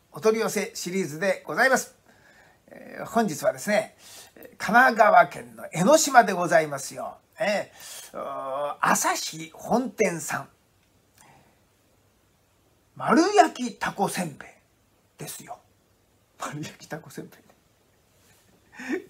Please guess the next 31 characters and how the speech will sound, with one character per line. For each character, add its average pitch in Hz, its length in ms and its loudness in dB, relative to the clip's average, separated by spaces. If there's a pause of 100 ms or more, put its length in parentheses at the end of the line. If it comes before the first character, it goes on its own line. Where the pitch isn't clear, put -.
こ 175 180 -2
れ 180 180 -2
ね、 185 400 -2 (580)
ま - 80 -2
あ、 - 20 -2
だ 185 120 6
か 180 80 4
ら、 170 220 6
な 180 160 6
ん - 20 -2
て 185 60 -10
言 170 100 -4
い - 20 -4
ま 156 80 0
す - 80 -12
か、 160 160 2
ま 196 120 4
あ、 - 20 6
見 226 120 0
て 220 80 4
驚 170 260 2
き 165 60 -8
ま 156 120 -2
す。 - 200 -14 (600)
ま 160 60 -2
あ、 - 20 -12
た 190 120 -2
ま 294 100 8
に 370 80 2
は 175 140 4
ね、 196 180 -8